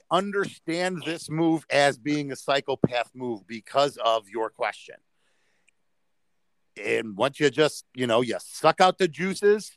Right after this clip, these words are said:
that it's, it's, it's fine. But the thing that I can see people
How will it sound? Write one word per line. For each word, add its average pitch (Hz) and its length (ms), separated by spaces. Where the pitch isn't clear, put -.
that 123 260
it's, 123 220
it's, - 340
it's 156 180
fine. 147 320
But 135 500
the 113 180
thing 180 280
that 170 120
I 160 340
can 135 340
see 156 320
people 139 840